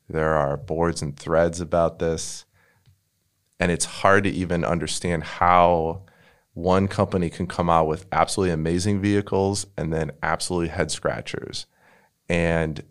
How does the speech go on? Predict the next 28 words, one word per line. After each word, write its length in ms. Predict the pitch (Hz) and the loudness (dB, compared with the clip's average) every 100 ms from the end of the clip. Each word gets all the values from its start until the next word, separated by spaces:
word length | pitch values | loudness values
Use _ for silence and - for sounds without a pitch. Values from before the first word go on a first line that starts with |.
| 85 | -6
B 140 | 90 | -2
M 140 | 92 | 0
W 340 | 87 85 82 80 | 4 4 4 0
right 260 | 78 76 | 0 0
now 360 | 78 71 73 71 - | -2 -4 -2 -4 -4
is 200 | 80 - | -6 -4
just 260 | 76 - | -6 -4
puzzling. 640 | - 65 55 50 50 - - _ _ _ _ _ _ _ _ _ _ - | -4 -4 -4 -8 -10 -12 -18 _ _ _ _ _ _ _ _ _ _ -16
Th-, 320 | 85 85 - - - | -16 -14 -14 -16 -18
their 400 | - 101 101 113 | -16 0 6 8
I 200 | 90 101 | 8 8
X 260 | 98 95 - | 8 6 4
S 200 | 87 - | 2 0
U 80 | 87 | -4
V 440 | 80 82 71 73 - _ _ _ _ _ _ | -2 -2 -2 -6 -10 _ _ _ _ _ _
is 220 | 101 92 - | -2 0 0
just 360 | 95 - - _ | 0 -2 -6 _
the 160 | 87 80 | 0 2
opposite 500 | 92 127 127 - 87 | 4 4 2 -2 0
of 280 | 76 76 76 - _ _ _ _ _ - 92 | 0 -2 -4 -10 _ _ _ _ _ -16 -2
good 220 | 101 85 | 0 0
proportion, 720 | 92 - 85 76 - - - - - | -6 0 2 2 -2 -6 -8 -10 -4
and 520 | 80 78 76 73 69 - | -2 0 -2 -4 -10 -16
the, 300 | 82 78 76 - _ _ _ _ _ _ _ _ _ _ _ _ - | -12 -6 -6 -8 _ _ _ _ _ _ _ _ _ _ _ _ -14
it 140 | 92 | -6
just 240 | - 104 - | -2 0 4
doesn't 320 | 113 113 85 | 6 6 4
represent 840 | 95 104 98 87 92 82 80 - | 4 4 0 0 2 2 0 -6